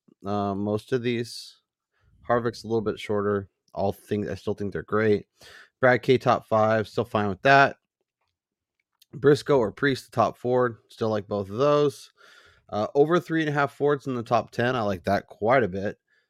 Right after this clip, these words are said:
Um, and my best bet was Briscoe over Buescher. Still go back to the well with that.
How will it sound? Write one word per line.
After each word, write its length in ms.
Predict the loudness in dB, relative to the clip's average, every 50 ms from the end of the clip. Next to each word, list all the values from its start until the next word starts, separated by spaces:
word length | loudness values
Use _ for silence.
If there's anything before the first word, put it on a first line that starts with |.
| _ _ _
Um, 760 | -12 -10 -8 -8 -8 -8 -8 -8 -10 -10 -12 -14 -16 -20 -20 _ -8
and 80 | -4 -2
my 100 | 0 0
best 340 | 2 2 0 0 -2 0 2
bet 240 | 4 4 4 4
was 160 | 2 -4 -6 -6
Briscoe 580 | -4 -2 -2 -2 -2 -2 0 2 2 2 2
over 280 | 0 0 0 0 -2 -2
Buescher. 460 | 0 -2 -2 -2 -2 -2 -2 -2 -4 -8 _ _
Still 340 | -20 -14 -8 -6 -4 -4 -4
go 160 | -4 -6 -6
back 200 | -6 -6 -8 -8
to 80 | _
the 80 | -8 -6
well 240 | -4 -4 -4 -4 -6
with 100 | -4 -2
that. 320 | 2 2 4 2 2 -2